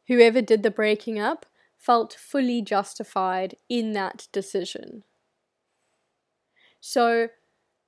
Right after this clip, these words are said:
again, what happens after a breakup is that your brain starts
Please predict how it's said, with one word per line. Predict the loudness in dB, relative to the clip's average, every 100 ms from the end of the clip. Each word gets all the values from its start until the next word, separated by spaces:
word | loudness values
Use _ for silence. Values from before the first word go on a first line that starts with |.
| _ _ _ _ _ _ -6
again, | 0 2 0 0
what | 0 -2
happens | 0 0 2 0 -2 -4 -4
after | -4 -2 -2
a | -2
breakup | -2 0 0 0 -4 -6 -8 _ -20 _
is | -4 -2
that | 0 -2 -2
your | 0 0
brain | -2 -2 0 0 -2
starts | -6 -4 0 0 -2